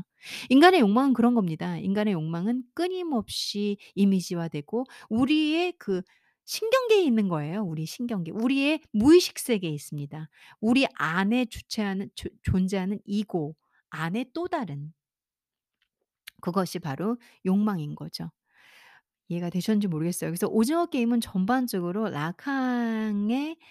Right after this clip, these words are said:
욕망 디자이어, 이 라캉이 설명하고 있는 디자이어에 관해, 괄-, 베이스를 두고 보신다면 훨씬, 훨씬 그 깊이를 이해하실 수 있고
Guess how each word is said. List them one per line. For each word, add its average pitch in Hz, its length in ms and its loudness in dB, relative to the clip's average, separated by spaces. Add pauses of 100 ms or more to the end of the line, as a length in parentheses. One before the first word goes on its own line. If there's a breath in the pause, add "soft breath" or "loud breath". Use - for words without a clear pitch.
(240 soft breath)
욕망 269 920 0
디자이어, 208 640 0 (140)
이 175 220 -4
라캉이 214 400 0
설명하고 220 460 0
있는 311 160 -4
디자이어에 190 500 -2
관해, 156 360 -6
괄-, - 220 -10 (440 soft breath)
베이스를 202 480 0
두고 233 360 -2
보신다면 165 880 -6 (420)
훨씬, 453 380 0
훨씬 214 340 0
그 156 100 -6
깊이를 233 460 -4
이해하실 147 380 -6
수 - 180 -14
있고 165 540 -10